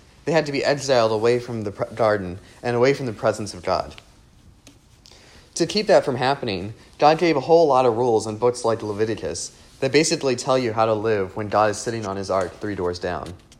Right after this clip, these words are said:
As you can see, our sin has seriously complicated what it meant to live with God.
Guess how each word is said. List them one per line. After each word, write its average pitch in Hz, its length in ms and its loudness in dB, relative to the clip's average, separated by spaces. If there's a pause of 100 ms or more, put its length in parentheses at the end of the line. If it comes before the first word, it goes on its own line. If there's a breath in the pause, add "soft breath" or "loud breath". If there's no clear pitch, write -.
(1040 loud breath)
As 156 160 4
you 170 60 -4
can 139 160 -6
see, 120 460 -4 (180 loud breath)
our 143 140 -2
sin 175 240 0
has 143 180 0
seriously 143 500 0
complicated 101 840 -4
what 123 160 6
it 110 100 4
meant 110 240 -2
to - 80 -12
live 107 180 -6
with 95 160 -14
God. 82 320 -4